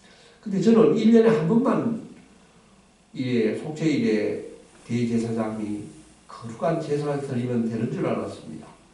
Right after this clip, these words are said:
그러나 레위기나 이 말씀을 읽어보면은 결코 그렇지 않았습니다. 그들은 매일 아침과 저녁에 속죄제를 드렸습니다.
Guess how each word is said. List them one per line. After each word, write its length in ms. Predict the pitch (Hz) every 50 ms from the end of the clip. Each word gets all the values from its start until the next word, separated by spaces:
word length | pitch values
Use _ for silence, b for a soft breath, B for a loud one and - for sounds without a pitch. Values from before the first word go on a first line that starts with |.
| _ b b b b b b b b b b b b _ _
그러나 360 | - 165 156 151 - - 107
레위기나 680 | 113 117 123 143 160 165 165 - 113 - 139 147 - 165
이 60 | 147
말씀을 480 | 131 123 127 131 - - 170 170 - 226 214
읽어보면은 720 | 202 208 196 165 185 220 233 220 226 220 - - - - - - - - _
결코 540 | - - 185 247 262 - - - - 277 -
그렇지 300 | - - 220 - 139 123
않았습니다. 580 | 117 - - - - - - - - - - - - - - _ _ b b b b b b b b b b b b b
그들은 460 | _ - 196 190 233 220 - 160 127
매일 840 | 113 117 123 135 143 156 175 196 220 233 240 254 269 285 302 320 - 330
아침과 1040 | - - - - - - - - 180 160 139 127 123 117 117 113 113 110 107 92
저녁에 640 | - - 98 98 101 101 98 98 98 95 - - - - - - - _ _ _ _ _ _ _ _ _
속죄제를 640 | - - 120 117 - 120 113 104 98 98 95 98 104
드렸습니다. 600 | 123 135 156 156 151 156 - - - - -